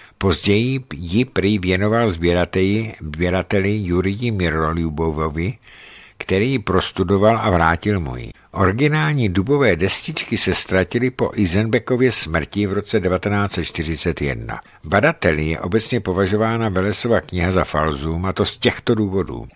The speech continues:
Jedna z fotografií původních desek byla zkoumána v roce devatenáct set šedesát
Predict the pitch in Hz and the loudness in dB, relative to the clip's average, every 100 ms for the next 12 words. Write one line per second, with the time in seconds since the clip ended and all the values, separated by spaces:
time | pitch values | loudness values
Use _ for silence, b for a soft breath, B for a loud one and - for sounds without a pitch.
0 | _ - 90 98 147 - 135 180 147 98 | _ -4 -2 0 -2 0 0 2 4 2
1 | - 80 71 67 - 95 101 120 127 101 | 2 -2 -4 -6 -4 -2 0 0 -2 -2
2 | 76 87 - 80 82 - - 76 98 101 | -2 -2 0 -2 -2 -6 -14 -4 -2 -2
3 | - 95 92 107 120 131 117 127 - 95 | -2 -2 0 2 0 0 0 -2 0 2
4 | 92 113 120 123 - 135 98 78 73 76 | 2 0 -2 -2 -2 0 0 0 -2 0
5 | 69 64 80 | 2 2 -4